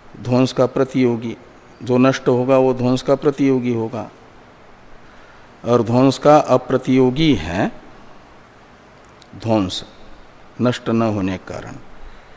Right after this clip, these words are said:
और जो ध्वंस का अप्रतियोगी होता है उसे नित्य कहते हैं, ये नित्य का लक्षण करेंगे।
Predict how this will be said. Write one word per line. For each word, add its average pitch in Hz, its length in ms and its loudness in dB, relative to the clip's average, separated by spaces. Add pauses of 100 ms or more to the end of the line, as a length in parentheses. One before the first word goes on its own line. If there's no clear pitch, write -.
(420)
और 117 180 4
जो 135 200 4
ध्वंस 120 380 0
का 139 160 6
अप्रतियोगी 127 840 0
होता 113 380 0
है 123 240 0
उसे 113 300 -4
नित्य 127 380 0
कहते 113 340 -2
हैं, 131 80 2
ये 123 140 0
नित्य 120 320 -2
का 120 120 -2
लक्षण 113 360 -2
करेंगे। 95 640 -4